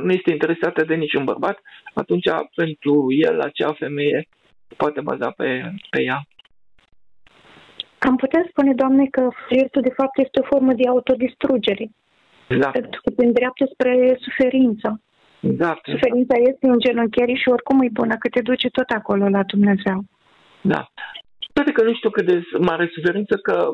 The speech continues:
Speaker 1: femeia este, deci, dorința sexuală exacerbată prin idolatrie, întărită prin idolatrie, este satisfăcută prin flirt. Adică prin discuții,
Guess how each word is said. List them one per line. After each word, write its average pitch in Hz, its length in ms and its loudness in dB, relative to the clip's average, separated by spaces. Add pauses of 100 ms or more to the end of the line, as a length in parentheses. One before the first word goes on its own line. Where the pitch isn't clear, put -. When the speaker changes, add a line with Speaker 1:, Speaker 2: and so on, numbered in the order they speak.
(120)
Speaker 1:
femeia 196 520 -2
este, 190 640 0 (380)
deci, 156 200 -2 (260)
dorința 190 520 0
sexuală 170 420 0
exacerbată 175 800 -2
prin 175 280 2
idolatrie, 143 840 0 (100)
întărită 156 560 0
prin 156 180 -2
idolatrie, 127 720 0
este 208 260 0
satisfăcută 170 800 -2
prin 190 240 0
flirt. 180 280 0 (500)
Adică 185 300 0
prin 180 200 -4
discuții, 160 760 0